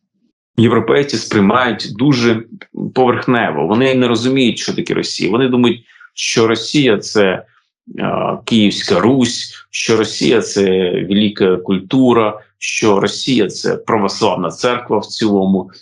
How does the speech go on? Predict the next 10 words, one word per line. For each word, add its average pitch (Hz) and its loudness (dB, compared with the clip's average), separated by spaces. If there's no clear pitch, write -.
що 101 0
Росія — 104 0
це 90 -2
добрий 104 0
цар, 120 -2
е, - -12
генерал-ідіот, 110 2
але 98 4
дуже 101 0
багатий. 104 -2